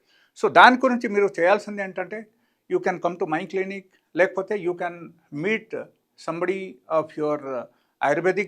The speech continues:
doctor, otherwise, uh, even homeopathy doctor, they are well enough to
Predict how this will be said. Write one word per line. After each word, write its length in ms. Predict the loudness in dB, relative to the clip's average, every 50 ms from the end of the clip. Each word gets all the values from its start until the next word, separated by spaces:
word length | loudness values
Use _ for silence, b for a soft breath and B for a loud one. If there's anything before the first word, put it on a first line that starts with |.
| -4
doctor, 380 | -4 -4 -4 -4 -6 -6 -6 -6 -6 -8 -8
otherwise, 480 | -4 -2 -2 -2 -4 -6 -10 -10 -10 -10
uh, 60 | -10 -12 _ _ _ _ _ _ -10 -6
even 180 | -6 -4 -4
homeopathy 800 | -6 -8 -10 -12 -10 -6 -6 -4 -4 -4 -4 -4 -4 -4 -4 -4
doctor, 360 | -2 -4 -4 -4 -6 -6 -6 -8 -10 _ _ _ _ _ _ _ -10 -4
they 180 | 2 4 4 4
are 60 | 6
well 200 | 8 8 8 8
enough 280 | 6 4 2 0 0
to 160 | -2 -6 -8